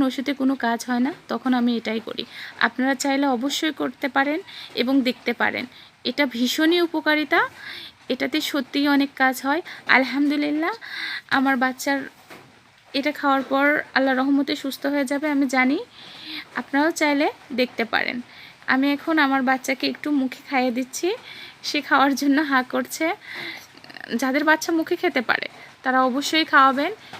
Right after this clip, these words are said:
এবং যাদের বাচ্চা খেতে পারে না তাদের বাচ্চার জন্য সরিষার তেল এবং রসুন গরম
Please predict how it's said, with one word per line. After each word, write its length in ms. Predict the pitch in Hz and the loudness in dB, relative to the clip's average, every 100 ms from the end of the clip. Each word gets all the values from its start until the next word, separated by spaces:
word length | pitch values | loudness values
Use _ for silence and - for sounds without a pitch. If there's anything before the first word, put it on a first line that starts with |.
| - | -4
এবং 120 | 254 269 | 0 2
যাদের 220 | 254 240 262 | 2 2 0
বাচ্চা 200 | 269 294 - | -2 -4 -6
খেতে 200 | 311 311 | -2 2
পারে 160 | 226 226 214 | 4 4 0
না 60 | 214 | -2
তাদের 220 | 240 240 294 | -4 -4 -4
বাচ্চার 260 | 302 - 311 302 | -4 -4 -4 -4
জন্য 140 | 320 415 - | -4 -6 -2
সরিষার 400 | 262 254 285 269 277 | -2 0 -2 -2 0
তেল 140 | 302 311 | 2 2
এবং 120 | 285 285 262 | 2 2 2
রসুন 260 | 247 254 208 - - - 233 | 0 -2 -4 -8 -14 -4 2
গরম 220 | 254 | 4